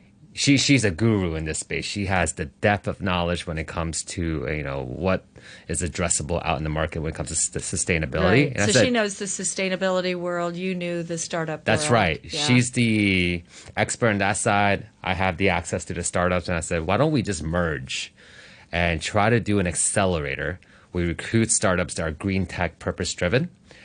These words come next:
Speaker 1: and try to use certain frameworks." And in this particular case, we use the U N S D Gs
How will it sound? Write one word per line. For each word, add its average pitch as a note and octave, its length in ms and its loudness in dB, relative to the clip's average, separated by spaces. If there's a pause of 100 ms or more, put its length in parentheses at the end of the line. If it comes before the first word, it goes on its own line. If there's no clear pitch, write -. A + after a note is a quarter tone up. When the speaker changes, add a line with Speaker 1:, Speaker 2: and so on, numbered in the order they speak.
(140)
Speaker 1:
and F2+ 140 -2
try F#2 340 2
to F2 800 -2
use G2+ 220 0
certain - 560 2
frameworks." D#2 640 -4
And E2+ 260 -2
in E2 100 -2
this G2+ 160 2
particular D#2+ 500 0
case, D#2+ 300 -4
we E2 80 -4
use D#2+ 200 -2
the E2 100 -2
U E2 160 0
N D2+ 100 0
S D#2 140 -2
D D#2 140 -6
Gs F#2+ 420 -2